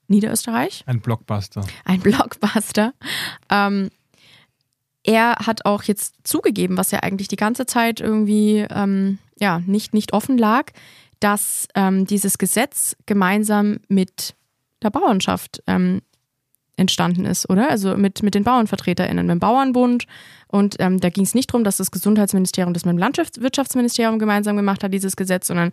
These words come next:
Speaker 1: das <laughs> Gesundheitsministerium mit dem Bauernbund und den BauernvertreterInnen.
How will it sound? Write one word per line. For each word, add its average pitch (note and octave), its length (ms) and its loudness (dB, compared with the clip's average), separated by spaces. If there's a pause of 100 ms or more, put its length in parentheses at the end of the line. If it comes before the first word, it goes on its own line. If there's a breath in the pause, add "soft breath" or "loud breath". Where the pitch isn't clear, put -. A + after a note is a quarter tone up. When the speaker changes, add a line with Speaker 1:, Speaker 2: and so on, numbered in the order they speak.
(440 loud breath)
Speaker 1:
das G3+ 200 2
<laughs> - 0 -
Gesundheitsministerium G3+ 1040 0 (320 loud breath)
mit G3+ 360 0
dem F#3 100 2
Bauernbund F3 640 0
und F3 160 0
den E3+ 100 2
BauernvertreterInnen. - 840 -2